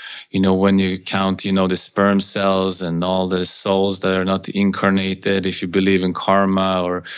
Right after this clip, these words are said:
all that. So it's the, the odds are very, very slim to make it here. It's like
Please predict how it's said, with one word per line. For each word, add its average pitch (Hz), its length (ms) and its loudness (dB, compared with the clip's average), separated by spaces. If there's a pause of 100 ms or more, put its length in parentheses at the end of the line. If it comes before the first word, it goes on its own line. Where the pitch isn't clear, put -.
(240)
all 98 180 0
that. 95 220 -2
So 101 280 0
it's 101 260 -4
the, 104 260 -2
the 104 220 -4
odds 110 340 0
are 104 80 -2
very, 101 400 2
very 98 240 0
slim 104 520 -2
to 95 120 -6
make 95 320 -2
it 90 80 -4
here. 98 280 -2
It's 92 180 -4
like 98 300 -4